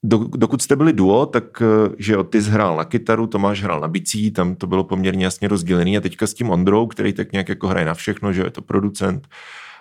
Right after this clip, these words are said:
eh, je to, mm, producent elektronické hudby, jednak teda jako vlastní, jednak produkuje i jakože spoustu jiných desek, takže v obou významech toho slova zároveň, eh, Ondra je,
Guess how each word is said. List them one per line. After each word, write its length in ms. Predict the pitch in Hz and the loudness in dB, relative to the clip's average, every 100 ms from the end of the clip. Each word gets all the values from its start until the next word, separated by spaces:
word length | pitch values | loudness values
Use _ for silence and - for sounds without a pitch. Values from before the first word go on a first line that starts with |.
| _ - | _ -2
eh, 360 | 87 85 82 82 | 0 2 0 -2
je 140 | - 87 | -2 -6
to, 480 | - 87 82 80 - _ _ - | -4 -2 -2 -4 -12 _ _ -10
mm, 260 | 82 80 78 | -6 -6 -6
producent 420 | 90 90 87 87 | -2 -2 -2 -2
elektronické 560 | 90 85 87 85 - 76 | -2 -2 -4 -4 -2 -2
hudby, 480 | 85 95 107 101 | 0 2 4 4
jednak 260 | 98 87 87 | 4 2 -2
teda 160 | - - | -4 -8
jako 180 | - | -4
vlastní, 420 | 98 104 - - 82 | -2 -2 -4 -6 -4
jednak 260 | 67 80 | -4 -10
produkuje 480 | - 80 85 73 73 | -10 -10 -10 -8 -6
i 260 | 76 76 73 | -4 -4 -4
jakože 300 | 78 82 78 | -8 -10 -10
spoustu 500 | - 85 82 - 76 | -6 -6 -6 -8 -6
jiných 320 | 82 104 101 | -2 -2 -2
desek, 520 | 101 - 98 92 - - - | -4 -2 -2 -2 -4 -20 -6
takže 200 | 95 90 | -2 -2
v 60 | - | 0
obou 220 | 117 107 | 2 4
významech 380 | 98 87 90 85 | 4 2 0 -2
toho 180 | 76 71 | -8 -6
slova 380 | - 107 95 | 0 2 2
zároveň, 540 | 87 82 87 87 85 85 - _ _ _ _ - | 2 0 0 0 -2 -4 -10 _ _ _ _ -4
eh, 100 | 82 | -2
Ondra 280 | 87 82 80 | 0 0 0
je, 300 | 78 80 | -2 -4